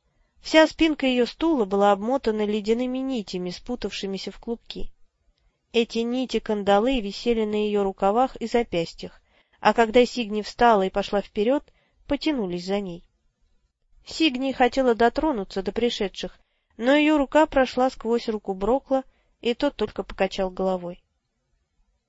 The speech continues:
«Как тебе нравится твой меч, Хакон?» спросила она. Тот с удивлением посмотрел на неё. «Очень нравится, только он у меня уже давно».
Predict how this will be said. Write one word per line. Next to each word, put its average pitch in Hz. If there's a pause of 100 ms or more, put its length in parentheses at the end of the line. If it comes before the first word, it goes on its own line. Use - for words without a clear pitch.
(360)
«Как 262
тебе 247
нравится 254
твой 262
меч, 277
Хакон?» 196 (140)
спросила 185
она. 175 (920)
Тот 190
с -
удивлением 254
посмотрел 269
на 190
неё. 196 (800)
«Очень 185
нравится, 247 (480)
только 233
он 226
у 240
меня 254
уже 247
давно». 247